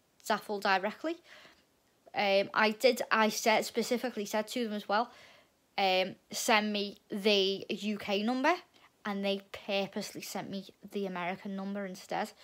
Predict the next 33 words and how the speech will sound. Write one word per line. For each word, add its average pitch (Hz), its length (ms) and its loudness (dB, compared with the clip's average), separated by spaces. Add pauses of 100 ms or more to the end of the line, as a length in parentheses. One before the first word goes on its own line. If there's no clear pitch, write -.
(140)
so 185 400 -4
I 196 80 -2
would 175 240 -6
not 180 200 -10
be 170 160 -4
able 165 160 -6
to - 60 -16
contact 196 440 -8
them. 240 120 -6 (1120)
Um, 180 540 2 (1500)
and 196 540 0 (240)
that 214 220 4
annoyed 214 300 2
me, 196 220 -4 (100)
and 196 120 -4
it 196 80 -10
got 226 180 2
to 226 100 -8
the 202 60 -10
point - 540 -8 (280)
where 185 580 0 (440)
they 202 140 2
actually 220 360 0
stopped - 360 -6
replying 196 380 -6
to 202 120 -12
my 180 120 -6
messages 214 560 -10
and 196 120 -8
stopped - 380 -10
reading 180 380 -8
my 240 160 0
messages, 254 540 -6